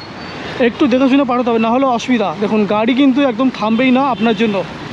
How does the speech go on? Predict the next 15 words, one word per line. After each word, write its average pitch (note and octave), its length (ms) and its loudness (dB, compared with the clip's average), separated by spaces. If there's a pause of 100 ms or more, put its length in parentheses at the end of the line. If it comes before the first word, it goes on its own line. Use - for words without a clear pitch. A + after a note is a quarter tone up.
(360)
আপনাকে A3+ 320 0
দেখে A#3 540 0 (100)
ঠিক B3+ 140 0
সময় A3+ 260 0
মতো A#3+ 140 0
রাস্তা A3 240 -2
পার G#3 180 -2
হতে G3+ 140 -4
হবে। D3+ 200 -2 (2500)
চলুন, G#3+ 160 4
একদিক G#3+ 300 0
হয়ে C4 160 2
গেছে, C4+ 200 -2
আর A#3 180 0
একদিক। G#3 220 -4